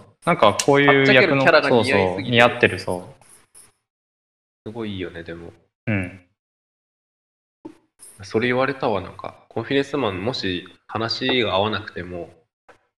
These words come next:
Speaker 2: あの、長澤まさみめっちゃ可愛いからそれだけ見てればいいよ、みたいな。
Speaker 1: ああ。
Speaker 2: うん、そう。だからとりあえず、あの、ドラマちょっと見て、映画も一緒に見に行こう、みたいな。
Speaker 1: うんうん。
Speaker 2: まあ、こんだけちょっとコンフィデンスマン良かったよ、みたいな話しといてあれだけど、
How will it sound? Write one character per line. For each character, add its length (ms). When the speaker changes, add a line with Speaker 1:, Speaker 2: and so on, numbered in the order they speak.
Speaker 2:
あ 140
の、 240
長 180
澤 180
ま 100
さ 100
み 60
め 80
っ 20
ち 80
ゃ 40
可 200
愛 120
い 40
か 140
ら 60
そ 160
れ 60
だ 140
け 100
見 140
て 100
れ 80
ば 100
い 80
い 40
よ、 100
み 120
た 100
い 40
な。 60
Speaker 1:
あ 60
あ。 600
Speaker 2:
う 80
ん、 60
そ 180
う。 80
だ 100
か 80
ら 100
と 120
り 100
あ 60
え 60
ず、 440
あ 80
の、 100
ド 120
ラ 100
マ 80
ち 100
ょ 40
っ 80
と 100
見 120
て、 260
映 80
画 100
も 100
一 80
緒 120
に 80
見 100
に 80
行 80
こ 120
う、 20
み 80
た 120
い 60
な。 80
Speaker 1:
う 40
ん 20
う 40
ん。 440
Speaker 2:
ま 80
あ、 240
こ 180
ん 60
だ 100
け 120
ち 80
ょ 20
っ 100
と 280
コ 60
ン 60
フ 80
ィ 40
デ 80
ン 40
ス 120
マ 60
ン 60
良 100
か 120
っ 100
た 80
よ、 120
み 60
た 80
い 20
な 80
話 320
し 80
と 100
い 60
て 120
あ 60
れ 80
だ 100
け 140
ど、 220